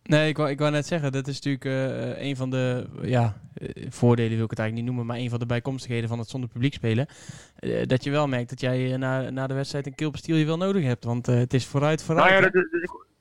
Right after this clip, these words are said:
Speaker 2: goed dat je het zegt, hoor. Ik moet thuis nog eventjes een, eh, een Rennie nemen
Speaker 1: <laughs>
Speaker 2: voor het maagzuur.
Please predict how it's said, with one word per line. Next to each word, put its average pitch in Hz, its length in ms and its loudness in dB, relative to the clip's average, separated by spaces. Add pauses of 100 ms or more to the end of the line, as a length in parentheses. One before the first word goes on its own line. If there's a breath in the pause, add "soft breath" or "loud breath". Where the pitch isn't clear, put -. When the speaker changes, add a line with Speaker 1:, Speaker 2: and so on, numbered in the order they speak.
(140)
Speaker 2:
goed - 220 2
dat 156 100 6
je 147 60 0
het - 100 -10
zegt, 156 200 2
hoor. 139 180 4 (100)
Ik 135 120 -4
moet 147 140 -6
thuis 143 180 6
nog 139 100 4
eventjes 131 380 2
een, 135 100 2
eh, 131 100 6 (140)
een 127 60 6
Rennie 139 260 4
nemen 117 220 4
Speaker 1:
<laughs> 175 340 4
Speaker 2:
voor 131 160 8
het - 100 6
maagzuur. 135 420 4